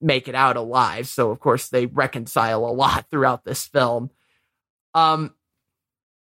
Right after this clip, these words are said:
and, uh, on that point of an escape room, there are several things that they realize inside the warehouse.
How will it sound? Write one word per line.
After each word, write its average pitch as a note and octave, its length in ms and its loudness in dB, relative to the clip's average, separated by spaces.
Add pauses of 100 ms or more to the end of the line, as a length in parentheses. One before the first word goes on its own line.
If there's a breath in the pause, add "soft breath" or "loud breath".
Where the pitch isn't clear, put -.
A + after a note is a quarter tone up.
(500)
and, E3 320 4
uh, D3+ 280 4 (340)
on F3 260 4
that E3+ 220 0
point E3+ 280 0
of C#3+ 200 4
an C3 100 -2
escape F#3+ 500 -2
room, B2+ 280 0
there D#3 180 4
are D3 80 2
several A3+ 340 0
things F#3 220 0
that E3+ 160 -4
they D3 140 2
realize C#3+ 520 0
inside C3+ 320 0
the B2+ 80 -10
warehouse. B2+ 720 -2